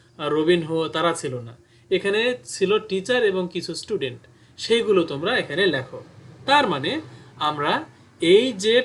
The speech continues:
পেজ নাম্বার টোয়েন্টি ফাইভ, এইটা বের করব এবং টোয়েন্টি নাইন, এই দুটা পেজ আমরা বের করে পড়ে নিব। পড়ে নিলে আমরা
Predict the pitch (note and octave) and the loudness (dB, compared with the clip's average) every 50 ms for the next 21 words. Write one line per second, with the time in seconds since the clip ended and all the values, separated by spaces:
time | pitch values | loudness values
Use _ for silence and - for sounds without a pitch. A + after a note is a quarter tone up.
0 | - - F#3 G3 G#3 F#3 F3+ F3+ F3 E3+ E3 E3+ E3+ E3+ E3+ E3 - - F#3+ E3 | 4 8 10 10 10 8 6 2 0 0 2 2 2 2 2 0 0 0 2 2
1 | D#3+ C#3+ B2+ D#3 C#3 - - F3 G#3 B3+ C#4+ - - - - E3 F#3 G3 F#3+ A#3+ | 0 -2 -6 -8 -10 -6 -4 -2 -2 -2 -2 -4 -8 -6 0 0 0 2 2 0
2 | F#3 C#3 C3+ E3 G#3 B3+ A3 C#4+ C4+ C4+ B3 D4 D#4+ E4+ F4 - _ _ _ _ | 0 2 6 6 6 6 4 0 -4 -4 -2 -2 -2 -2 -4 -6 _ _ _ _
3 | _ _ - G3 G3 G3+ A#3 C#4 D4+ C#4 - A#3+ A3 G3+ F#3 G3 G3+ F#3 F3+ F#3 | _ _ 4 6 6 6 4 2 0 -2 0 2 2 2 2 0 0 2 2 4
4 | F#3 F3+ E3+ D#3 C#3 B2 A#2 A2+ - - _ _ _ - D#3+ F#3+ A#3+ C4 F#3+ F3+ | 4 4 4 2 0 -2 -6 -10 -14 -18 _ _ _ 4 6 6 6 4 2 -4
5 | A#3 G#3+ - A#3 G#3+ G#3 - G#3+ G#3+ G#3 G3 F#3+ G3+ F3+ F3+ F3+ E3+ C#3 E3 F3+ | -6 -2 0 0 0 2 4 6 8 8 8 6 2 0 0 0 0 4 4 4
6 | F#3+ G3 G3 G#3+ G#3 G#3 G3 - F#3 F#3 G#3 A#3 A3+ A#3+ A#3 A3 B3+ C#4+ D#4 - | 4 6 6 6 6 6 4 4 4 4 4 4 4 0 -4 -6 -6 -8 -10 -12
7 | _ _ _ _ _ _ - F#3+ G#3 A#3+ B3+ A#3+ A#3+ A3 A3+ B3+ C4 A3+ G3 F#3+ | _ _ _ _ _ _ 6 8 8 8 6 2 0 -2 0 0 0 0 0 0
8 | F#3 G3 A3 C#4+ E4+ E4+ | 0 0 0 0 -2 -4